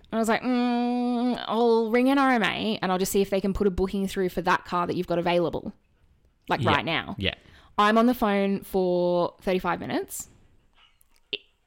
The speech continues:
Speaker 1: before I give up. And I'm like, "I will just go to the front and book it myself and maybe they'll reimburse me."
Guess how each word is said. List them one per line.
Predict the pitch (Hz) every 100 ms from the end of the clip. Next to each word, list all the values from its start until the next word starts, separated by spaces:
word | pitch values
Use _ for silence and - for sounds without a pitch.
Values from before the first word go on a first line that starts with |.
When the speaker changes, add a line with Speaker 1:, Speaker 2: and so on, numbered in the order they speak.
| _ _ _ 226
Speaker 1:
before | 196 233 202 185 165
I | 185
give | 185 160
up. | 135 233 - - _ _ _ - - - -
And | 190
I'm | 190
like, | 180 165
"I | 180 220
will |
just | 233 240
go | 220
to | 202
the | 185
front | 202 202
and | 180
book | 185 262
it | 294
myself | 226 - 170 170 -
and | 185
maybe | 170 175
they'll | 185
reimburse | 180 175 165 139 -
me." | -